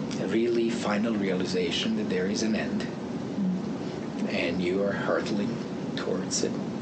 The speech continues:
There are things that you can't do anymore, and there isn't that much time that is left, so you kind of, and then you add on top of it something such as what I've had,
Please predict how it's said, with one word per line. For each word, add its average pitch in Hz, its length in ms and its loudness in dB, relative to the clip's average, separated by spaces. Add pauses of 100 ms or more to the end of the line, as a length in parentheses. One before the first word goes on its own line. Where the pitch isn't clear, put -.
(180)
There - 120 2
are - 40 -2
things 101 320 0
that 92 80 -2
you 95 120 0
can't 87 360 -2
do 104 200 0
anymore, - 500 0
and - 240 -2 (640)
there 92 140 2
isn't 104 180 0
that 92 200 0
much 92 260 0
time 101 260 2
that - 160 0
is - 140 -4
left, - 360 -4
so - 300 -2
you - 240 -2
kind - 320 -2
of, - 180 -2 (1800)
and 92 140 0
then 95 180 0
you 92 160 0
add 90 300 0
on - 140 0
top 95 200 -2
of 95 140 -2
it - 140 -2
something - 680 -2
such - 300 -2
as - 320 -2 (160)
what - 160 -2
I've - 180 0
had, 110 220 0